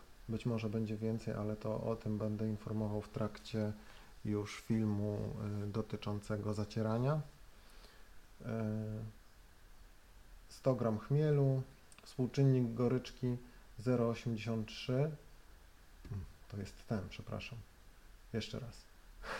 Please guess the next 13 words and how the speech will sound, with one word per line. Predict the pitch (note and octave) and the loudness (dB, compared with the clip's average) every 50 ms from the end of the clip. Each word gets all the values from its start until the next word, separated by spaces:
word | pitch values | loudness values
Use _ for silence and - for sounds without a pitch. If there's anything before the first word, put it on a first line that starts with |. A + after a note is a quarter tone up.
| - - | -2 -2
<laughs> | C#3 F#2 - - - - - - - - - - - - - - - - - - - - - - - - - - - - | -2 -2 -2 -4 -10 -14 -14 -12 -12 -12 -12 -12 -14 -14 -16 -18 -16 -16 -16 -16 -16 -18 -18 -18 -18 -18 -18 -12 -6 -2
Dobrze, | G#2+ G2+ G2 - - - - - - C3 | -2 -2 -2 -2 -6 -6 -6 -6 -2 0
nie | B2+ C#3+ D#3 | 2 2 4
będę | D#3 D#3+ D3+ C3+ C3+ | 4 4 4 4 2
się, | - - - B2 C3 - - A#2 - - - - - - - - - - - - - - - - - - - | 0 0 -2 -2 -2 -2 -2 -4 -6 -6 -8 -14 -18 -20 -20 -20 -20 -20 -18 -18 -16 -16 -18 -18 -16 -8 -2
dobrze, | - A2+ A2 G2 G2 G#2+ | 0 0 0 0 -2 -6
e, | - - D#3+ D3+ C#3+ A2 G#2+ G#2+ G#2+ G#2+ G#2 - - - - - - - - | -6 -8 -8 -8 -6 -4 -2 -2 -2 -4 -4 -8 -12 -18 -18 -20 -20 -16 -8
tak, | - G#2 - - - - - - - | -4 -4 -4 -4 -6 -12 -18 -16 -10
sześć | - - C3+ C#3 C3+ - | 0 2 2 2 2 2
i | A#2 | -2
pół | - D#3 D3+ C#3 | -2 -2 -2 0
kilograma | - - A2+ A2 G#2+ A2 G#2+ G#2 G#2 G#2+ | 0 0 0 2 2 2 2 2 0 0
słodu, | - - C3+ C3+ B2+ A#2+ A#2+ A#2+ A#2 | 0 2 2 4 4 2 0 -2 -2